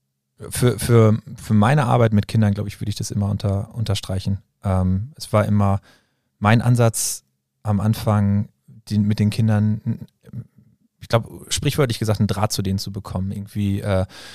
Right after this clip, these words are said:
zu checken, was treibt euch an, was motiviert euch, wofür schlägt euer Herz, wofür schlägt's nicht, so wie, wie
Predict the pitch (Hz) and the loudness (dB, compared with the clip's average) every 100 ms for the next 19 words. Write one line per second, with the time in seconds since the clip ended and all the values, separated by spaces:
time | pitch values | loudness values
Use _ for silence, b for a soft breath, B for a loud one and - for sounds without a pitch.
0 | B B B - - - 131 - 127 117 | B B B -10 -2 2 2 2 2 4
1 | 117 - - - 123 - - 110 - 101 | 2 -2 -16 -8 -4 -4 0 0 0 -4
2 | - 107 104 101 113 107 104 110 107 - | 0 0 0 0 -2 -2 -2 -2 -2 -2
3 | 98 98 - - - 101 104 104 101 98 | -2 -4 -6 -20 -16 -8 -4 -4 -4 -2
4 | 101 101 101 - 101 104 - 98 - 104 | -2 -2 -4 -4 -6 -6 -4 -6 -2 0
5 | 101 - - 104 98 104 107 120 123 123 | 0 -2 -8 -6 -6 -6 -4 -2 0 -2
6 | - _ _ 117 110 110 127 151 160 151 | -4 _ _ -20 -20 -10 -4 0 0 0